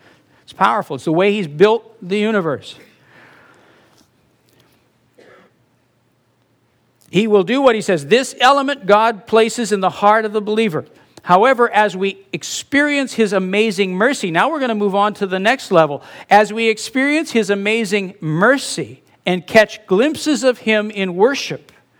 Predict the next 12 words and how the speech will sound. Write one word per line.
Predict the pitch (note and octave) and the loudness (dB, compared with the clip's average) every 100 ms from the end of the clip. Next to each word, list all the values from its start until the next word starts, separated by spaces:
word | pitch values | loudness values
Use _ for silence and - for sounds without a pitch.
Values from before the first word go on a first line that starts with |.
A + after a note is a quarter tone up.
| _ - - | _ -14 -4
we | F3+ | -2
discover | F#3+ G3+ - G#3 G#3 A3 G#3+ | -2 -4 0 0 2 -2 0
another | G#3+ A3 A#3 C4+ G#3 C#3+ C#3+ - - | -2 0 2 2 0 -2 -4 -8 -16
reason | - C3+ G3 F#3+ C#3 C#3 E3+ _ _ _ | -8 -2 0 0 -4 -8 -10 _ _ _
for | - F3+ F#3 | -4 -2 -2
obeying | F#3 G3 G#3 F#3 B2+ A#2 | -2 -4 -4 -6 -8 -10
him. | G#2 A#2+ - E2+ _ _ _ _ _ _ - - - _ _ _ _ _ _ _ _ - - - - - _ _ _ _ - | -10 -10 -12 -18 _ _ _ _ _ _ -20 -20 -20 _ _ _ _ _ _ _ _ -20 -18 -18 -20 -20 _ _ _ _ -2
As | F#3+ G3+ | 0 0
you've | G3+ A3 | -4 -4
walked | G#3 B3+ C4 B3+ | 0 2 0 -2
with | F#3 - | -4 -4
God | - C3+ A#2+ F#3 | -4 -2 -2 -6